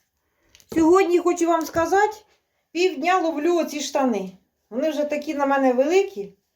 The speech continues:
В минулому році вони тісненько так на мене заходили, а це ловлю, ловлю вже, дивіться, капець, капець. Ну це добре, це добре.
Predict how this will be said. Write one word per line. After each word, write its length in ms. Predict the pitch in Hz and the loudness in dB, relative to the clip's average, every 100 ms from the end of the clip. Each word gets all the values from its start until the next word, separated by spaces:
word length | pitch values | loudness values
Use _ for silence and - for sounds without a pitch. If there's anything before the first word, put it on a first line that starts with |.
| _ _ _ _ _ _ _ | _ _ _ _ _ _ _
В 40 | 240 | -4
минулому 520 | 294 339 320 302 302 | -2 0 -2 2 2
році 520 | 330 415 427 240 214 - - | 4 2 2 -4 -6 -6 -8
вони 420 | 262 320 339 339 - _ _ _ _ _ _ _ _ | -6 -6 -8 -10 -12 _ _ _ _ _ _ _ _
тісненько 520 | 320 - 453 415 330 | -12 0 2 2 0
так 200 | 269 254 | 0 0
на 100 | 240 | 0
мене 240 | 226 214 | -2 -2
заходили, 640 | 202 202 - 185 190 208 240 | -4 -6 -10 -8 -4 -4 -4
а 40 | 277 | -8
це 340 | - 339 320 - _ _ _ _ _ _ _ | -4 -6 -6 -14 _ _ _ _ _ _ _
ловлю, 520 | 160 349 349 392 440 | 0 2 4 6 6
ловлю 400 | 370 339 320 392 | 4 2 2 2
вже, 300 | 349 302 302 262 - _ - | 2 -2 -4 -4 -16 _ -14
дивіться, 420 | 240 214 175 180 | -10 -10 -10 -12
капець, 460 | 269 277 247 175 - | -10 -6 -6 -6 -8
капець. 560 | 262 - 190 - - _ _ _ _ _ _ _ - - - | -12 -8 -10 -12 -20 _ _ _ _ _ _ _ -20 -20 -14
Ну 100 | 254 | -8
це 160 | 285 330 | -2 0
добре, 400 | 277 247 165 160 - | 2 0 0 -8 -10
це 120 | 196 | -10
добре. 400 | 185 180 156 165 | -6 -8 -8 -14